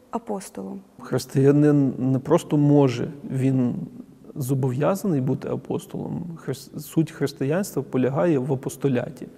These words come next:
Speaker 2: так би мовити. Кожен вже повинен знайти, так само, як апостоли Петро і Павло, свою нішу в цьому апостоляті. Чи це буде апостолят молитви, чи це буде апостолят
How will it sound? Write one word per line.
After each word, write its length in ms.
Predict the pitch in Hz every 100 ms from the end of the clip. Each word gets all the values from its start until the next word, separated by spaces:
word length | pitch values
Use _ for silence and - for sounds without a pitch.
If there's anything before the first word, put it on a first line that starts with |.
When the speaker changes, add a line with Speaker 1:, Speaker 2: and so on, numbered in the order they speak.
| - - - _ _
Speaker 2:
так 140 | -
би 120 | 131
мовити. 420 | 120 120 - - -
Кожен 400 | - 135 139 131 - - -
вже 220 | 131 147
повинен 480 | 135 135 131 139 139
знайти, 440 | 123 135 139 139 139
так 180 | 131 -
само, 280 | 147 139
як 180 | 127 123
апостоли 500 | 135 131 131 135 127
Петро 360 | 135 131 139 131
і 60 |
Павло, 480 | 135 147 139 139 139 - - - -
свою 640 | - - 143 135 170 196 147 180
нішу 560 | 143 143 131 - 131 147
в 100 | -
цьому 240 | - 127 120
апостоляті. 800 | 123 135 - 135 127 - - -
Чи 100 | -
це 100 | 139
буде 240 | 131 123
апостолят 520 | 123 123 - 127 131 -
молитви, 460 | 135 135 160 160 -
чи 100 | -
це 120 | 180
буде 260 | 139 123 123
апостолят 640 | 127 - - - 135 131